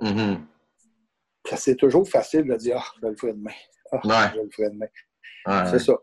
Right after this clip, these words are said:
Speaker 2: Puis ça t'apporte, ça t'apporte autre chose. Puis la vie fait que c'est ça. Tu sais, tu peux pas demander à quelqu'un qui, quel âge que t'as, Manu ?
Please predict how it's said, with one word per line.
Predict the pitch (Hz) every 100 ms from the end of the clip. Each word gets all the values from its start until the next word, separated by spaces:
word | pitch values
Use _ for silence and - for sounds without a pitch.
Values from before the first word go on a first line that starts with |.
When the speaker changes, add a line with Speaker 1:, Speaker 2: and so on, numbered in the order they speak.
| _ _
Speaker 2:
Puis | - 127 127
ça | 127 - - - - 120
t'apporte, | 135 113 160 -
ça | - 131
t'apporte | - 131 185 180 143
autre | 117 -
chose. | 131 196 165 139 - _ _ _ _ _ _ _ _
Puis | -
la | 117 110
vie | 107 135 170
fait | - 131 131
que | 120 104
c'est | - -
ça. | -
Tu | 175 - - - -
sais, | - 156
tu | 143
peux | - 120
pas | 175
demander | 170 151 123 156
à | 160
quelqu'un | - 113 - 147 156
qui, | 139 - 107 104 104
quel | 127
âge | 139 147
que | 131
t'as, | 127
Manu ? | 151 123 156